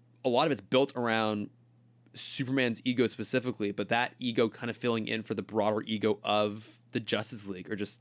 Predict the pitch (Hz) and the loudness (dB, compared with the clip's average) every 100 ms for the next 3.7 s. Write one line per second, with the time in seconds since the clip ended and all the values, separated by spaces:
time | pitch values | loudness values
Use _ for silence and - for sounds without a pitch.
0 | - - 107 107 104 104 104 107 104 101 | -18 -16 -8 -4 -2 -2 0 0 0 -4
1 | 104 107 - - - 92 120 117 117 127 | -4 -10 -14 -16 -12 -4 -2 -2 -4 -2
2 | 123 131 123 127 120 117 113 - - - | 0 0 2 2 2 0 -2 -8 -20 -20
3 | - - - _ - 135 | -20 -20 -20 _ 2 2